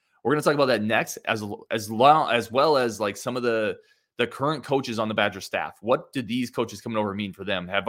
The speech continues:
some of them already been replaced, I guess is what I'm saying. So we're gonna talk about that next on Locked On Badgers.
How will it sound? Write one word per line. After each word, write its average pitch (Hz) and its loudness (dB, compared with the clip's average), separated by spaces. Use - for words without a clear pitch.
some 139 -4
of 123 -2
them 117 0
already 107 0
been 92 -6
replaced, 80 -6
I 82 -8
guess 87 -10
is 92 -14
what 90 -6
I'm 82 -12
saying. 76 -10
So - -12
we're 117 -2
gonna 135 -4
talk 139 -2
about 113 -2
that 110 4
next 113 -4
on 92 -8
Locked 98 -6
On 92 -6
Badgers. 127 -4